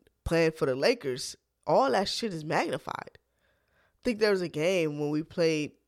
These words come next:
Memphis, and I wanna say Ja Morant had nine,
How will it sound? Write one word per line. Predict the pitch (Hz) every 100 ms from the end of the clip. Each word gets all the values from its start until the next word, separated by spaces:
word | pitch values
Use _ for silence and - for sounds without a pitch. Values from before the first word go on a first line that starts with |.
| 151
Memphis, | 156 160 160 95 - - - _ _ _ _ _ _ _
and | 175 156
I | 156
wanna | 160 170
say | 175 170 156
Ja | 160 151
Morant | 151 147 139 151
had | 170 151 156
nine, | 151 143 139 135 117